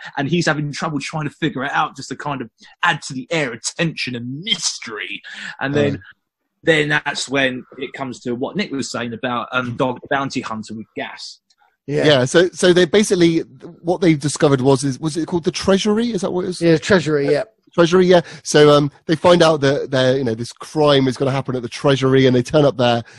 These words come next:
Speaker 2: and obviously, um, glowing grey locks man and his mate have, uh, created a, a makeshift ramp out of this truck, just right in the front of, you know, a load of, like, you know, police officers. No one <laughs> seems to bat an eyelid. Everyone's like, "Yeah, whatever,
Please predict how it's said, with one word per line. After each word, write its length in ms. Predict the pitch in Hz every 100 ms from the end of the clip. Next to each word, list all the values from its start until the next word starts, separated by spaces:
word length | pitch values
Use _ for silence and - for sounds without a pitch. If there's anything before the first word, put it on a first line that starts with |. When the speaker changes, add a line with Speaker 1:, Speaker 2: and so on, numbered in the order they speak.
| -
Speaker 2:
and 100 | 135 127
obviously, 340 | 127 - 127
um, 120 | 120 117 - _ _ _ _ _ _ _ _ _ -
glowing 760 | 170 175 165 160 151 147 123 113
grey 340 | - 156 160 151
locks 460 | 151 160 - - 139
man 420 | 147 143 143 143
and 100 | 135
his 160 | 127 131
mate 260 | 143 143 -
have, 200 | 131 127
uh, 160 | 127
created 400 | 127 - 151 139
a, 160 | 127 117 _ _ _ -
a 80 |
makeshift 460 | 131 147 143 147 -
ramp 420 | 120 139 131 - _
out 160 | 151 143
of 60 |
this 140 | 127 -
truck, 400 | - 151 120 - _ _
just 140 | 185 165
right 200 | 190 151
in 80 |
the 60 | 135
front 260 | - 131 123
of, 180 | 131 120
you 60 |
know, 160 | 123 117
a 20 |
load 220 | 120 120
of, 120 | 120 117
like, 180 | 113 113 _ _ _ _ _ _
you 80 | 139
know, 80 | 110 -
police 280 | - 135 123
officers. 420 | 120 117 117 120
No 80 | 147
one 100 | 143
<laughs> 0 |
seems 200 | 139 151
to 60 | 147
bat 260 | 135 151 135
an 60 |
eyelid. 240 | 135 135 127
Everyone's 240 | 127 127
like, 140 | 143
"Yeah, 100 | 135
whatever, 420 | 127 127 123 117